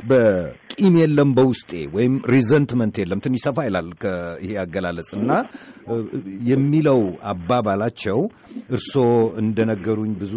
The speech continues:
ስለምትነጋገሩም ስለምትወያዩም ከወንድምነት በተጨማሪ የፖለቲካ አጋርም መሰሉኝ አሁን ከአባባሎ ስሰማና ይገልጸዋል ወይ ያንን ይዘውት የሄዱትን የቆዩትን አቋም?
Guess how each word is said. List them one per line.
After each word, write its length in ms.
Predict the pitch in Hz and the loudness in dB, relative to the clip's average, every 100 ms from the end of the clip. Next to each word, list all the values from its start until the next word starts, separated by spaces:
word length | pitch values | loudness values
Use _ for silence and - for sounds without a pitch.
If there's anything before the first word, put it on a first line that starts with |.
| 110 | -8
ስለምትነጋገሩም 1160 | 101 101 95 - 98 95 95 87 90 95 98 95 | -8 -6 -6 -8 -8 -4 -4 -6 -6 -6 -6 -8
ስለምትወያዩም 1160 | - 90 92 92 - 90 95 90 90 80 92 139 123 | -8 -8 -8 -8 -10 -6 -2 -2 -4 -4 -4 -4 -6
ከወንድምነት 600 | - 101 98 104 101 95 | -6 -6 -4 -4 -4 -6
በተጨማሪ 520 | 104 104 104 104 117 165 240 _ - | -8 -10 -10 -8 -6 -6 -8 _ -10
የፖለቲካ 460 | 117 - 127 113 - 107 | 0 0 0 -4 -2 -2
አጋርም 400 | 92 101 104 107 - | 0 0 2 0 -2
መሰሉኝ 520 | 104 - 104 90 87 85 | -4 -2 -4 -4 -6 -6
አሁን 240 | 85 87 82 | -6 -8 -10
ከአባባሎ 720 | 92 87 80 80 87 87 87 87 78 - 90 92 | -10 -10 -10 -8 -8 -6 -4 -4 -6 -10 -8 -8
ስሰማና 560 | - 113 117 113 139 113 127 214 - | -6 -6 -2 0 2 2 2 -2 -2
ይገልጸዋል 640 | 175 190 185 165 151 131 | 2 4 2 2 2 4
ወይ 140 | 123 120 | 2 2
ያንን 280 | 123 120 117 | 2 2 0
ይዘውት 340 | 107 113 107 - | 0 0 -2 -6
የሄዱትን 760 | 139 98 92 78 95 85 - 87 | -2 -2 -2 -4 -8 -8 -8 -6
የቆዩትን 560 | 87 - 92 85 82 | -6 -6 -6 -6 -8
አቋም? 300 | 76 - - | -10 -10 -14